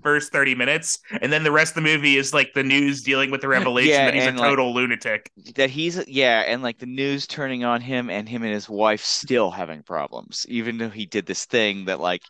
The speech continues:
Speaker 2: endeared him to everyone.
Speaker 1: Yeah. Oh, man.
Speaker 2: But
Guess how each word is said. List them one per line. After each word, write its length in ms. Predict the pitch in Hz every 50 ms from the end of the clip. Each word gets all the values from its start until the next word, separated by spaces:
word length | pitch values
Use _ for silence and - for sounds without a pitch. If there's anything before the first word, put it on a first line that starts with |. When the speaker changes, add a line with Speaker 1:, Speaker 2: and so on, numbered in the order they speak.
| _
Speaker 2:
endeared 540 | 107 110 101 87 107 101 98 98 95 90 -
him 260 | 101 98 90 87 85 78
to 120 | 110 95 - -
everyone. 480 | 87 78 87 82 71 64 55 50 - _ _ _ _ _ _ _ _ _ _ _ _ _ _ _ _
Speaker 1:
Yeah. 560 | - 85 87 92 95 98 98 98 95 90 80 - - - _ -
Oh, 220 | - 104 101 95 87
man. 400 | 90 90 85 90 92 90 87 90 _ _ _ _ _ _ _ _
Speaker 2:
But 180 | 90 90 87